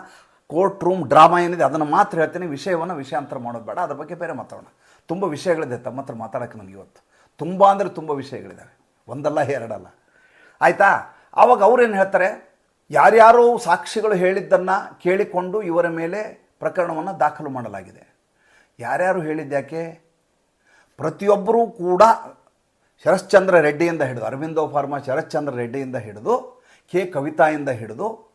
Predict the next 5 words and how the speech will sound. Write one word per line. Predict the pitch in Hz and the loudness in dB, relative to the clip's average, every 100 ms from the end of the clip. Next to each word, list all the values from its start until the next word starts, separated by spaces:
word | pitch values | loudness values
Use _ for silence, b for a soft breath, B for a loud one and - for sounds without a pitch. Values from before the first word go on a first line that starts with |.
| b b b b _ | b b b b _
ಪ್ರತಿಯೊಬ್ಬರೂ | 151 160 190 180 156 190 190 240 262 269 | -6 -6 -8 -4 4 4 6 2 4 0
ಕೂಡ | 202 196 143 135 202 220 - _ _ _ _ _ _ _ _ | -2 0 4 4 4 0 -14 _ _ _ _ _ _ _ _
ಸ್ಪಷ್ಟವಾದಂಥ | - 175 185 - 240 214 214 208 214 | 0 0 2 4 6 8 4 2 0
ಸಾಕ್ಷ್ಯಾಧಾರಗಳನ್ನು | 208 156 151 - 214 185 185 170 170 160 | 0 -2 -2 2 2 4 2 0 -2 -4
ನೀಡಿದ್ದಾರೆ. | 143 127 101 104 180 220 b | -6 -8 -10 -6 -8 -8 b